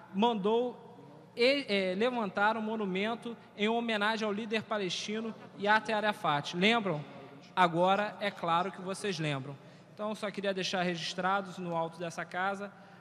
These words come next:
a compra desse patrimônio de quatro milhões e meio pelo senhor Rogério Onofre, ex-prefeito de Paraíba do Sul e também ex-presidente do Detro,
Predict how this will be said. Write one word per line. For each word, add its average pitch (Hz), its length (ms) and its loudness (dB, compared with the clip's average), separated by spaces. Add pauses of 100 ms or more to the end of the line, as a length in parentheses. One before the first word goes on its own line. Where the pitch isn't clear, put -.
(120)
a 180 100 6
compra 202 480 0
desse 196 240 -4
patrimônio 185 640 -2
de 170 100 -8
quatro 180 320 -4
milhões 175 320 -4
e 208 60 -4
meio 175 280 -4 (440)
pelo 175 240 -2
senhor 175 320 -6
Rogério 175 420 2
Onofre, 165 420 -2 (440)
ex-prefeito 165 920 -4 (460)
de 151 220 -6
Paraíba 160 420 0
do 196 120 -2
Sul 208 360 -2 (460)
e 196 160 -2
também 202 580 -4 (140)
ex-presidente 180 800 -2
do 220 100 -4
Detro, 170 400 0